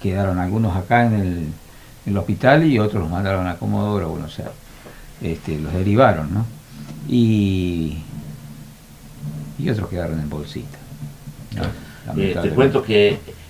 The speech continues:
Speaker 2: en la mayoría de los heridos, eh,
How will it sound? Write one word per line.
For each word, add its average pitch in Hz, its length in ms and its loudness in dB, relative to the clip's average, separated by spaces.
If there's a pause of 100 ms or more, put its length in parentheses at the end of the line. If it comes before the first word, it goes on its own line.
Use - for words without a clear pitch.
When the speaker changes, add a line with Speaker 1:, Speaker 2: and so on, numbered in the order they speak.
Speaker 2:
en 95 160 2
la 98 80 6
mayoría 101 540 6
de 127 100 6
los 95 160 0
heridos, 135 420 4 (760)
eh, 85 280 -2